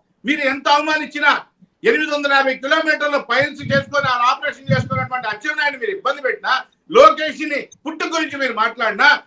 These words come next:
మీకు ప్రతి నమస్కారం లేచి నిలబడి సంస్కారంగా వాళ్ళు నమస్కారం పెడితే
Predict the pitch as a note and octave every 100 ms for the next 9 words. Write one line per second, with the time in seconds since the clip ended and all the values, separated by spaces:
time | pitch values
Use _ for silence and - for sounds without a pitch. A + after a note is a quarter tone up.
0 | - - B3 D4+ C4+ A#3 D#4 D#4 D4+ C#4+
1 | C#4+ C#4+ B3+ B3+ D#4+ C#4+ C#4 C#4+ C#4+ A#3
2 | B3+ - C4+ B3+ B3 F#3+ - _ B3 C4+
3 | A#3 B3 - C#4 B3 G3+ G3+